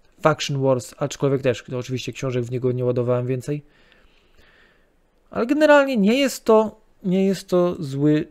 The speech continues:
czempion. Spójrzmy, jak on wygląda.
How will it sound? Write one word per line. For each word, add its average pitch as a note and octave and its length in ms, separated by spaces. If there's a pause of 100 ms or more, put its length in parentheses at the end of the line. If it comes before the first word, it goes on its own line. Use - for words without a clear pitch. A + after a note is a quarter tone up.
czempion. C3 520 (1200)
Spójrzmy, B2+ 520
jak A#2+ 140
on B2 140
wygląda. B2 480